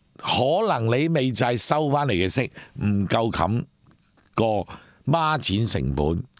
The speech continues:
利息。第二就係話美債始終有危機，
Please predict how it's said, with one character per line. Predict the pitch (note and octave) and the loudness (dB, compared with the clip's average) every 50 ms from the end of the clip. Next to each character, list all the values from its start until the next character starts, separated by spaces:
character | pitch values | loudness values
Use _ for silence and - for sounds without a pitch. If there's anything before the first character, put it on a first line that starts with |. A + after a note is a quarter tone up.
| - - - - | -20 -20 -10 -2
利 | - F2+ F2+ E2 | 0 2 2 2
息。 | - A2+ G2+ - - - - _ _ _ _ _ - - _ - - - - - - - - - - - - | 2 0 0 -2 -4 -10 -20 _ _ _ _ _ -20 -20 _ -20 -20 -20 -20 -20 -20 -20 -20 -20 -16 -4 0
第 | C3+ | 0
二 | C#3 C#3 C3+ B2+ B2+ A#2+ G#2+ F2 F2 | 2 2 2 2 2 2 0 0 0
就 | E2+ - B2 | 0 0 0
係 | A2 A2+ | 2 2
話 | G#2+ G#2 F#2+ E2 C#2+ - - - - - - - - _ | 2 0 0 -2 -4 -6 -12 -20 -20 -20 -20 -20 -10 _
美 | - C3+ C#3+ D#3+ F3+ | 0 0 0 0 0
債 | D3+ - F3+ E3+ E3 C3+ | 0 0 0 0 0 -2
始 | - - - A2 A#2 B2+ D3+ E3+ | -2 0 0 0 0 2 0 0
終 | D#3 - G#3 G3 F#3 F3 | 0 0 0 0 2 2
有 | D3 A2+ A2 A2+ | 2 2 2 2
危 | G#2 F2 D2+ C#2 | 2 0 0 0
機， | - A#2+ A2+ A2+ G#2+ - | 0 0 2 2 0 -2